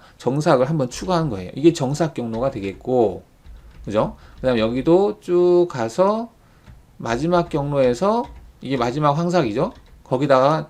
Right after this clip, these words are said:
가공 여기가 영이니까 또 한 번 정삭을 줘요. 그다음 또 반복의 수를 또 줬죠. 그럼 또 반복의 수가 적용이 되겠네. 한 번, 두 번, 세 번,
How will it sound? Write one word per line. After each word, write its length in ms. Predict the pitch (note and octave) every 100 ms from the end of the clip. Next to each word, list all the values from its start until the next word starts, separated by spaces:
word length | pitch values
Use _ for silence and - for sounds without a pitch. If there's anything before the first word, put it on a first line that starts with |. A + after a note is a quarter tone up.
| -
가공 340 | - B2+ C#3+
여기가 280 | C3+ A#2+ B2
영이니까 560 | G#2+ B2+ A#2+ A#2 F#3+ F3
또 120 | A3
한 140 | A3+
번 140 | F#3+ D3
정삭을 420 | A2+ A#2+ A#2 A2+
줘요. 460 | - - G2+ E2+ - - - - - _ _
그다음 240 | E3+ E3+
또 100 | E3+
반복의 440 | F3 D3+ F3 A3 G3
수를 160 | E3
또 120 | F3+ G3+
줬죠. 340 | F3 - F2 -
그럼 200 | - C#3+ D3
또 180 | B3
반복의 400 | C4 C3+ C#3 D#3
수가 180 | D3 C3
적용이 260 | A2+ A#2+ A2+
되겠네. 380 | G#2+ G2+ F#2 G#2+
한 200 | C3+ B2
번, 340 | C3 F3+ A3 - - -
두 180 | A2+ G#2
번, 340 | A2 D#3+ A3+ - - -
세 420 | - D3 C3+ B2+
번, 360 | C#3 G3+ B3+